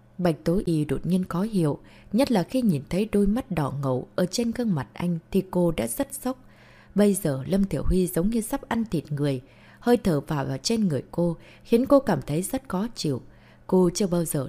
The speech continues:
thấy Lâm Tiểu Huy trông như thế này. Lúc này, Lâm Tiểu Huy không khỏi nhíu mày. "Bạch Tố Y, vậy mà lại không có chuyện gì?" Lâm Tiểu Huy đi về phía Bạch Tố Y. "Em có làm sao không?"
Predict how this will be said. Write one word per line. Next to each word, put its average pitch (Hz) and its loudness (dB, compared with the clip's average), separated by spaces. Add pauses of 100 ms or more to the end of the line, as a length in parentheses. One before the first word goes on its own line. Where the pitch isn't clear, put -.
thấy 165 0
Lâm 233 2
Tiểu 160 -2
Huy 185 2
trông 185 0
như 175 2
thế 226 -6
này. 156 -2 (480)
Lúc 254 2
này, 147 0 (280)
Lâm 220 4
Tiểu 160 0
Huy 220 6
không 226 0
khỏi 127 -6
nhíu 175 0
mày. 160 -2 (400)
"Bạch 160 0
Tố 170 2 (100)
Y, 165 2 (240)
vậy 214 8
mà 190 8
lại 165 4
không 247 0
có 294 0
chuyện 127 0
gì?" 139 -4 (1600)
Lâm 190 6
Tiểu 175 -2
Huy 170 2
đi 240 2
về 156 0
phía 202 0
Bạch - -6
Tố 175 0
Y. 180 0 (640)
"Em 185 6
có 247 8
làm 202 4
sao 180 0
không?" 190 2